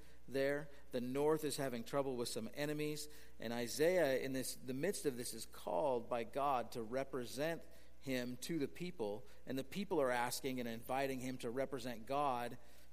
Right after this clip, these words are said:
to the, to, you know, back and forth. They're both asking him, and he's kinda in the middle. And, and I always, when I read through Scripture, I always try to ask questions like,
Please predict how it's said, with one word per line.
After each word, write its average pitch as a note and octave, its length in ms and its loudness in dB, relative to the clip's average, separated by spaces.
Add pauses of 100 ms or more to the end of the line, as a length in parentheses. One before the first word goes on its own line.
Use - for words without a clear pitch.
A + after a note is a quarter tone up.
to B2+ 100 -6
the, B2 200 0 (140)
to, A#2+ 160 0 (340)
you C3 100 -4
know, A#2 80 -4
back C#3 340 0
and B2+ 100 -4
forth. B2 300 0
They're C3 100 0
both E3 360 0
asking B2+ 380 -4
him, A#2+ 100 -4
and A#2+ 80 -4
he's A#2+ 100 -4
kinda D#3+ 320 -2
in C#3+ 100 -4
the B2+ 80 -2
middle. C3+ 420 -2 (380)
And, C#3+ 120 0
and D#3 180 2
I F3 140 4
always, G3+ 460 6
when D#3 120 0
I C#3+ 80 4
read D#3 300 0
through D3 100 -4
Scripture, D#3 360 -2
I A#2 80 2
always D#3 260 2
try C#3+ 160 0
to B2 120 0
ask A#2+ 300 -4
questions B2 520 -4
like, G#2+ 280 -4